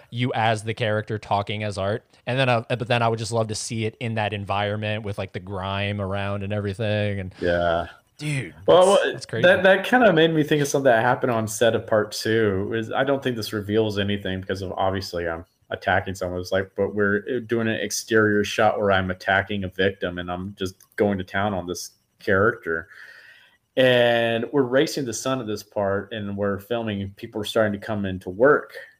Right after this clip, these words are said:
Speaker 2: And <laughs> this, this car pulls up right when I'm just mid take, just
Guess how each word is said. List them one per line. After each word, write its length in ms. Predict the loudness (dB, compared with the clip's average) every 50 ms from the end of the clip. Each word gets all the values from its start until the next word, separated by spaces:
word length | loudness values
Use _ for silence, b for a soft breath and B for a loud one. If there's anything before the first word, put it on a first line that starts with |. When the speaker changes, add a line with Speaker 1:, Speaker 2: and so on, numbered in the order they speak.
| _ _ B B B B B B B B _ _ 2
Speaker 2:
And 600 | 4 4 4 4 4 2 0 0 -2 -4 -6 -8 -4 -2 -2 B B B B B B B B B B B B B B B
<laughs> 840 | -4 0 2 0 0 0 -6 -10 -10 -8 -8 -6 -6 -8 -6 0 2
this, 280 | 2 2 2 0 -4
this 200 | -2 0 0 0
car 400 | -2 0 4 6 8 8 6 4 2
pulls 420 | 0 4 6 6 6 4 6 6
up 220 | 8 8 8 6 6
right 200 | 6 6 6 6
when 120 | 4 2 2
I'm 140 | 0 0
just 340 | -2 -4 -6 -6 -12 -16 _ _ _ _ _ _ _ _ _ _ _ _ _ -10
mid 380 | -6 0 2 4 4 4 2 -2
take, 420 | 0 4 6 6 6 4 0 -6
just 160 | -8 -8 -8